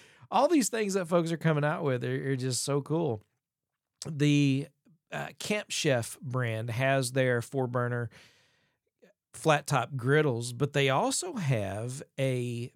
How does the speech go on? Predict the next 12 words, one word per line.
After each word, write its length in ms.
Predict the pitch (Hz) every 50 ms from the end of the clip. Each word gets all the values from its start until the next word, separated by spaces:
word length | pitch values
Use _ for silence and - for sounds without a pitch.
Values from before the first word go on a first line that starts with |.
| _ _ -
pizza 420 | - - 160 208 233 - 254 - -
oven 360 | 139 127 120 107 123 135 143
that 140 | 143 147 143
goes 320 | 127 147 147 156 151 135 - -
on, 200 | - 147 143 135 - -
on 280 | 147 156 160 160 147
top 420 | - - - - 185 - - - -
of 440 | 120 120 113 110 120 123 135 131 - - - _ _ _ _ _ _ -
the 360 | 143 143 160 156 151 151 151
four 260 | 147 - - 160 165
burner 320 | 156 135 147 147 143 143 139
pizza 640 | 139 - 220 277 302 - - 156 113 92 90 107